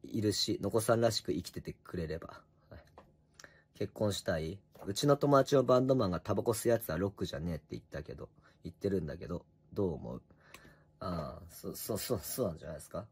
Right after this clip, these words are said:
そのね、お前の友達のバンドマンが、「タバコ吸うやつはロックじゃねえ」って言うんだったら、もう、そいつの中では一生そうなんじゃないですか？また地震？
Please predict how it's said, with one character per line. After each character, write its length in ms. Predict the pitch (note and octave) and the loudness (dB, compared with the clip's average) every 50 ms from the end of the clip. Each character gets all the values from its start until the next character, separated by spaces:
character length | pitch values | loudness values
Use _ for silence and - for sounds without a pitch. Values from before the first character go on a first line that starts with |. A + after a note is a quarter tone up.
| _ - | _ -14
そ 140 | - - | -8 -4
の 300 | F#2 F2 F2 F2 E2+ D#2+ - - | -4 -2 -2 -4 -6 -8 -10 -8
ね、 160 | - F#2 F#2 E2+ | -6 -4 -4 -4
お 100 | - F#2 | -2 -2
前 220 | F#2 F2+ F2 F2 | 0 0 0 0
の 100 | F2 F#2 | -2 -4
友 240 | F2 - - F2+ F2+ | -4 -4 -4 -4 -2
達 240 | F2+ F2 E2 - - | -2 -4 -4 -6 -6
の 80 | F#2 E2+ | -6 -4
バ 140 | D#2 F2 | -4 -4
ン 80 | F2 F2 | -4 -4
ド 80 | E2+ F2+ | -4 -4
マ 140 | E2 - | -6 -6
ン 80 | E2+ F2 | -6 -6
が、 260 | F2+ F#2 F2 - - - _ - - - _ _ | -4 -4 -4 -4 -6 -10 _ -20 -20 -20 _ _
「タ 120 | - - G2+ | -2 -2 0
バ 100 | F2 F#2 | 0 0
コ 120 | - F#2+ | 0 -2
吸 180 | F2 - - G2+ | -4 -2 0 0
う 20 | |
や 80 | G2 F#2 | 0 0
つ 120 | - - | -2 -2
は 80 | D#2+ D#2 | -4 -2
ロ 140 | E2+ F#2+ F#2 | -2 -2 -4
ッ 40 | |
ク 160 | - - - F2 | -4 -6 -8 -8
じ 80 | D#2 | -6
ゃ 40 | D#2 | -6
ね 100 | E2+ E2+ | -8 -10
え」 20 | E2+ | -12
っ 20 | |
て 80 | - - | -12 -14
言 100 | - D#2+ | -14 -14
う 20 | D#2+ | -14
ん 40 | |
だ 40 | - | -14
っ 40 | - | -18
た 180 | _ - - D2+ | _ -12 -8 -6
ら、 240 | E2+ F2 D#2 - - _ _ _ _ _ _ _ _ _ _ _ _ _ _ _ _ _ - - | -6 -6 -6 -8 -12 _ _ _ _ _ _ _ _ _ _ _ _ _ _ _ _ _ -14 -8
も 320 | G#2+ F#2+ F2+ E2 D2+ - _ _ _ | -6 -4 -4 -4 -6 -8 _ _ _
う、 40 | _ - - - _ | _ -20 -20 -20 _
そ 160 | - - - A2 | -8 -2 0 0
い 80 | F#2+ | 0
つ 160 | - - - | 0 -2 0
の 60 | G#2+ A2 | 2 4
中 240 | A2+ A2 A2+ G#2+ | 4 6 6 6
で 80 | F#2+ F2 | 4 4
は 100 | E2 - - | -4 -6 -6
一 120 | - E2+ - | -6 -6 -6
生 160 | - - F#2+ | -4 -4 -4
そ 180 | - - G2+ | -4 -2 -4
う 20 | F#2+ | -4
な 80 | E2+ | -4
ん 40 | D#2+ | -4
じ 80 | - - | -8 -10
ゃ 40 | - | -10
な 60 | D2 | -12
い 20 | - | -12
で 40 | |
す 100 | - - | -12 -14
か？ 120 | - - - _ _ _ _ _ _ _ _ _ _ _ _ - _ - | -16 -16 -18 _ _ _ _ _ _ _ _ _ _ _ _ -20 _ -8
ま 160 | F#2 F#2 G2+ | -6 -2 4
た 100 | - A#2 | 6 6
地 140 | A2 G#2+ G#2+ | 6 4 0
震？ 280 | - - A2+ A2+ B2 | -2 -2 -2 -4 -4